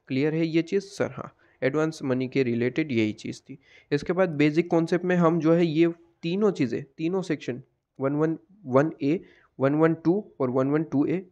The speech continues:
बहुत अच्छे से पढ़ चुके हैं। इसके बाद सेक्शन फिफ्टी फ़ाइव, सेक्शन फिफ्टी फ़ाइव कहता है कि यहाँ पे cost of acquisition कैस-, कितना लिया जाएगा। तो अगर सेल्फ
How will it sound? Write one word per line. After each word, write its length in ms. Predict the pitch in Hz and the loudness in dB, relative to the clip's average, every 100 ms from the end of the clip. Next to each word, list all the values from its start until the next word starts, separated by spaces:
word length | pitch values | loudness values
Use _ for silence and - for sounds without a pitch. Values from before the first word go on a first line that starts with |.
| - | -6
बहुत 240 | 123 131 | -2 -2
अच्छे 220 | 120 123 123 | -4 -4 -4
से 120 | 165 | -6
पढ़ 240 | 170 117 | -4 -6
चुके 280 | - 110 - | -6 -14 -12
हैं। 160 | 92 143 _ _ _ _ _ _ _ _ | -14 -16 _ _ _ _ _ _ _ _
इसके 200 | 160 180 | -4 2
बाद 160 | 196 202 | 2 2
सेक्शन 380 | 202 175 196 185 | 2 0 2 4
फिफ्टी 300 | 185 170 185 | 4 4 2
फ़ाइव, 300 | 180 175 190 | 4 2 2
सेक्शन 380 | 165 151 170 165 | 0 0 0 2
फिफ्टी 240 | 165 175 | 2 2
फ़ाइव 220 | 170 165 160 | 2 2 2
कहता 260 | 151 165 | 0 2
है 140 | 165 170 | 2 2
कि 140 | 175 | 0
यहाँ 180 | 156 147 | 0 0
पे 120 | 165 - | -4 0
cost 240 | 147 147 170 | 0 2 -2
of 80 | 131 | -2
acquisition 640 | 131 147 147 151 170 170 | 2 0 0 -4 -4 0
कैस-, 360 | 143 139 - - | 2 0 -6 -10
कितना 280 | 151 160 165 | -8 -2 -2
लिया 220 | 143 127 | 0 0
जाएगा। 280 | 120 117 127 | 0 0 2
तो 120 | 151 | 2
अगर 220 | 151 175 | 2 2
सेल्फ 480 | 175 - 175 180 | 0 2 2 2